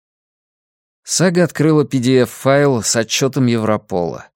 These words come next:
Сколько же жертв пришлось Йоне принести за все эти годы? Оставаться в стороне от своей семьи, пропустить детство и взросление дочери,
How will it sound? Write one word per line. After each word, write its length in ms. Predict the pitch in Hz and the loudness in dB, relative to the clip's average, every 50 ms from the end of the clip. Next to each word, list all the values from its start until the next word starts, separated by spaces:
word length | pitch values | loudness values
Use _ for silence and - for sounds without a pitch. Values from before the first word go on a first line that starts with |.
| _ _ _ _ _ _ | _ _ _ _ _ _
Сколько 500 | - - - - - 208 208 196 185 202 | -8 -8 -8 -4 -2 -2 -2 -2 -2 -4
же 140 | 180 170 180 | -2 -2 -2
жертв 420 | 165 151 156 156 135 92 - - - | -2 0 0 -2 -2 -2 -6 -10 -8
пришлось 500 | - 95 95 - - 110 98 - - - | -6 -6 -4 -2 -2 -2 0 -2 -2 -2
Йоне 420 | 90 101 120 131 139 123 85 - | -2 0 0 0 0 -2 -4 -6
принести 580 | - - 101 101 98 95 - - - - 135 131 | -6 -6 -4 -2 -2 -2 -2 -4 -2 -2 -2 -2
за 180 | 98 95 87 | -2 -2 -4
все 320 | - - - - 113 110 110 | -4 -4 -4 -2 0 -2 -2
эти 160 | 101 - 98 | -2 -4 -8
годы? 520 | 92 95 101 110 104 76 - - - - _ _ _ _ _ _ _ _ _ _ - | -6 -4 -2 -2 -2 -4 -6 -12 -18 -20 _ _ _ _ _ _ _ _ _ _ -4
Оставаться 640 | 92 92 - - 117 117 127 131 - - 127 117 | -2 -2 0 0 2 2 2 0 0 -2 -2 -2
в 20 | |
стороне 460 | - - - 120 117 117 120 123 127 131 | -2 -2 0 0 0 2 2 0 0 0
от 80 | 123 | -2
своей 320 | - - 123 123 123 131 120 | 0 0 2 2 2 2 0
семьи, 580 | - - 123 123 117 107 101 101 110 107 107 _ _ _ _ _ _ | 0 -2 -2 0 0 0 0 -2 -2 -4 -6 _ _ _ _ _ _
пропустить 680 | - 123 123 - 135 135 - - - 151 139 117 104 107 | -4 -4 -2 -2 -2 -2 -2 -2 -2 -2 -2 -2 -4 -4
детство 440 | 107 120 139 147 143 - - 98 95 | -2 0 0 0 0 -4 -4 -4 -4
и 80 | 92 | -4
взросление 720 | 85 85 82 85 92 101 - - 113 117 113 110 104 95 90 | -4 -6 -4 -4 -2 -2 -2 0 0 0 0 0 0 -2 -2
дочери, 640 | 85 82 113 127 127 113 - - 117 110 107 98 | -2 -2 0 0 0 0 -2 -2 -2 -2 -2 -4